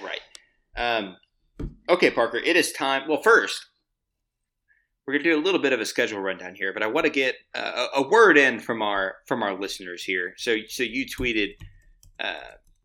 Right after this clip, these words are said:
just, "Hey, you know, if you're a Texas Tech fan, if you're, you know, a listener, what's Texas Tech's ceiling this fall? What should they look like at their best?" So I have a couple.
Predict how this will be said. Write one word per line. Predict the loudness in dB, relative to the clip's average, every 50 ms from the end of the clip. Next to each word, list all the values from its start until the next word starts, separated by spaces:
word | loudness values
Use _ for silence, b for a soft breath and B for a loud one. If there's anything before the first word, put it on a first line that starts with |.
| _ _ _ _ _ _ -8
just, | -6 -4 -4 0
"Hey, | 2 2 2
you | 2 2 2
know, | 2 2
if | 2
you're | 2 2
a | 2
Texas | 2 0 -2 -2 -2 -2
Tech | -2 -2 -2 0
fan, | 0 0 0 0 0
if | -2 -2
you're, | -2 -2 0 0 0 -2 -4 -6 -14 -14
you | -10 -8
know, | -8 -6
a | -6
listener, | -6 -6 -6 -6 -4 -6 -6 -6 B B B B B B B _ _ _
what's | _ 2 2 2 2 2
Texas | -2 -2 -2 -2 -2 -8 -6
Tech's | -2 0 0 0 0 -2 -4 -10 -10 -10 -8
ceiling | -6 -4 0 0 0 0 -2 -6 -8 -12
this | -14 -14 -14 -12
fall? | -10 -10 -10 -10 -6 -2
What | -2 -2 -2
should | 0 0
they | 0 0
look | 0 -2 -4 -2 0
like | -2 -2 -2 -4
at | -8 -10
their | -10 -12
best?" | -10 -10 -10 -10 -10 -12 -14 -12
So | -10 -4 -2 -2 -2 -4 -6 -12 -20 _ _ _ _ _ _ _ _ 0
I | 2
have | 2 2
a | 2
couple. | 2 2 2 2 2 2 -4 -4 -4 -6